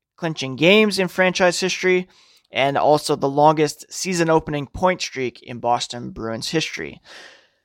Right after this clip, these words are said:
Is that enough to have your number retired? Well, I should think so. If you're the best player at your position in franchise history, then you belong up there. In terms of the Hall of Fame, you know, if he had,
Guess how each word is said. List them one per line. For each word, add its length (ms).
Is 160
that 160
enough 440
to 460
have 240
your 80
number 260
retired? 460
Well, 180
I 80
should 240
think 160
so. 240
If 140
you're 120
the 100
best 500
player 420
at 320
your 140
position 640
in 240
franchise 580
history, 560
then 360
you 120
belong 420
up 240
there. 380
In 100
terms 300
of 60
the 100
Hall 200
of 60
Fame, 580
you 80
know, 160
if 100
he 140
had, 580